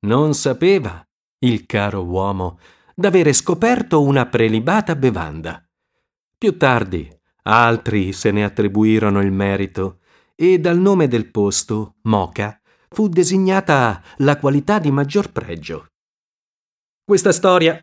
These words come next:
che certamente è interessante, ma non si può giurare che sia la vera, piacerà senza dubbio agli amanti del caffè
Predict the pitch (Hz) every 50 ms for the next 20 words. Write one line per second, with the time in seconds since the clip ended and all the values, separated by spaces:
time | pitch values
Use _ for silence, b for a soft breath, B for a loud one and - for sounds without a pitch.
0 | _ _ _ - 117 110 - 117 110 - - 107 104 113 117 117 110 - 110 110
1 | 107 - 113 104 101 - - - 139 139 135 123 117 117 - 92 85 87 110 113
2 | 98 104 95 98 98 - 107 - 98 95 87 98 98 98 104 113 110 101 92 -
3 | 90 - - 101 101 90 85 87 92 92 95 101 101 98 92 - 90 113 127 123
4 | b b b b b b b b b b b _ - 233 226 220 - 220 208 190
5 | 151 135 - 202 220 220 - - 285 226 180 165 156 139 151 170 170 160 170 -
6 | - 151 151 156 160 180 208 202 165 143 143 139 139 - 139 120 127 120 110 -
7 | - 117 - - - 107 92 82 69